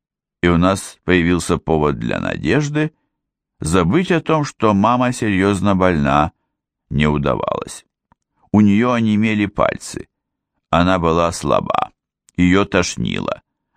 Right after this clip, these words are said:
Она быстро уставала, её страшно мучил стоматит,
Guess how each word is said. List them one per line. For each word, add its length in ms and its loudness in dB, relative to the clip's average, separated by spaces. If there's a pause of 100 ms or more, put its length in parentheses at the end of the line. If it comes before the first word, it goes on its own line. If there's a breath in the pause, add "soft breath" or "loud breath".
(140)
Она 280 2
быстро 420 -2
уставала, 800 0 (460)
её 320 2
страшно 560 -2
мучил 420 0
стоматит, 840 -4